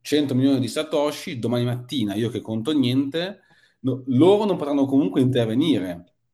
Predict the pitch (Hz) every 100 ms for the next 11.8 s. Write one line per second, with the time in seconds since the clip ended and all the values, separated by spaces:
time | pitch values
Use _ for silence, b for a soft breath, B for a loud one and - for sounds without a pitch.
0 | _ _ - 120 127 127 120 - 120 123
1 | 123 113 107 117 - 107 107 113 104 95
2 | 92 - 92 87 87 - 127 123 123 139
3 | 135 - 202 170 131 113 113 123 131 120
4 | 113 113 107 101 107 104 101 95 B B
5 | _ 104 110 143 127 127 127 123 117 -
6 | B B B B 95 98 95 107 104 101
7 | 95 95 92 92 101 98 117 117 113 127
8 | 95 - 92 98 101 92 - 92 - 87
9 | 92 117 127 _ _ - 139 139 127 104
10 | 139 156 135 117 117 110 110 110 117 139
11 | 135 120 131 110 113 120 139 -